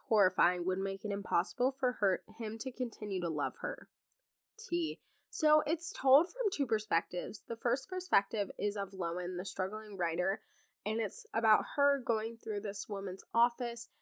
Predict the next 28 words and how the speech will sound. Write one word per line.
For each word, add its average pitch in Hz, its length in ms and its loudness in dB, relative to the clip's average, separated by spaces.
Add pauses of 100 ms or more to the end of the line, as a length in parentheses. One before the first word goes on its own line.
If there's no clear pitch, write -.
(240)
and 190 500 -6
her 220 140 0
living, 254 600 -4 (440)
pretty 294 180 -2
much 392 220 -2
living 220 440 0
in 247 80 -2
the 240 60 -2
house 190 500 4 (420)
with 202 380 0 (120)
the 202 300 -8
injured 254 360 0 (280)
author's 190 640 -2 (380)
husband, 160 680 -4 (480)
um, 190 560 0 (540)
and 247 160 0
how 247 160 2
they 220 160 0
get 226 140 0
along, 202 840 0
and 220 120 -10
she's - 180 -10
like, - 100 -6
"Oh 226 60 -4
my 220 120 -4
God, 202 260 2
so 202 400 0
wrong," 175 600 0